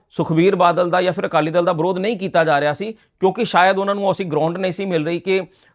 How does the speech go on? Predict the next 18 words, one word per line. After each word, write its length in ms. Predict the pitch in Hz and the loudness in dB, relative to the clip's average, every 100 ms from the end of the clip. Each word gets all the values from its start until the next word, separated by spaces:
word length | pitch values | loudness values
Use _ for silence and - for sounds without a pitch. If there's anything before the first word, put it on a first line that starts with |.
| - | -4
ਅਸੀਂ 200 | 143 196 | -2 -2
ਜੇ 80 | 185 | 0
ਵਿਰੋਧ 300 | 170 180 185 | 0 0 0
ਕਰਾਂਗੇ 300 | 180 170 175 | -2 -2 -2
ਤਾਂ 120 | 185 | -4
ਸਾਨੂੰ 240 | 175 165 170 | -4 -4 0
ਪਾਰਟੀ 300 | 151 143 160 | 0 -2 -6
ਤੋਂ 100 | 156 | -8
ਬਰਖਾਸਤ 400 | 143 139 143 139 | -4 -2 -4 -8
ਕੀਤਾ 280 | 156 151 | -6 -4
ਜਾ 140 | 143 139 | -2 -2
ਸਕਦਾ, 240 | 147 156 | -2 -6
ਕੱਢਿਆ 300 | 160 180 214 | -6 -2 0
ਜਾ 120 | 160 | -2
ਸਕਦਾ। 240 | 139 151 180 | -4 -4 -4
ਪਰ 160 | 190 | -4
ਜਿੱਦਾਂ 320 | 147 175 147 | -4 -4 0
ਹੀ 120 | 240 | 0